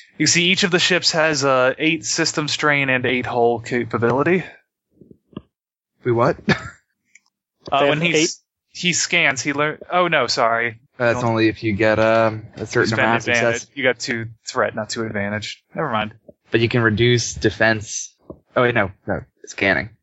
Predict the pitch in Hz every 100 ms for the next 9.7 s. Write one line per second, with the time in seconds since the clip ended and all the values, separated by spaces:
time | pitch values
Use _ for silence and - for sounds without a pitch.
0 | _ - 117 117 120 113 - 120 123 123
1 | 110 107 101 - - 95 - - - -
2 | _ _ _ - 135 107 131 139 131 131
3 | 131 151 151 156 160 156 147 143 139 131
4 | - 165 156 151 151 151 156 - 180 156
5 | 160 160 139 143 131 127 123 127 127 131
6 | 120 113 113 104 117 127 151 170 - -
7 | _ _ _ - 170 175 170 120 120 _
8 | _ _ _ _ _ - 117 117 123 120
9 | - - 147 120 113 - 120